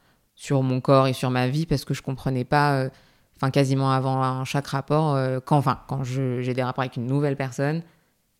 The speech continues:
je suis obligée d'en parler. Parce que, euh, ça peut arriver, euh, très vite que j'ai mal et je, enfin, je suis obligée de prévenir, euh, que je peux avoir des douleurs, euh, qu'il y a certaines positions, ce sera pas possible, euh, c'est tout le temps. Mais il y a des, parfois, euh, j'ai l'impression que,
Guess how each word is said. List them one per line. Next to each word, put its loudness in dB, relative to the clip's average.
je -18
suis -8
obligée 4
d'en 0
parler. -2
Parce -4
que, 0
euh, 4
ça 2
peut -2
arriver, 2
euh, 2
très 0
vite 0
que 0
j'ai -4
mal 2
et 0
je, -6
enfin, -4
je -8
suis -6
obligée -2
de -20
prévenir, 2
euh, 0
que -6
je -6
peux -6
avoir -4
des -4
douleurs, -2
euh, -4
qu'il -14
y 0
a -2
certaines -6
positions, -6
ce -10
sera -8
pas -4
possible, -4
euh, -4
c'est 2
tout 0
le 2
temps. 2
Mais 2
il 2
y 6
a 6
des, 0
parfois, 2
euh, 4
j'ai 0
l'impression -2
que, 0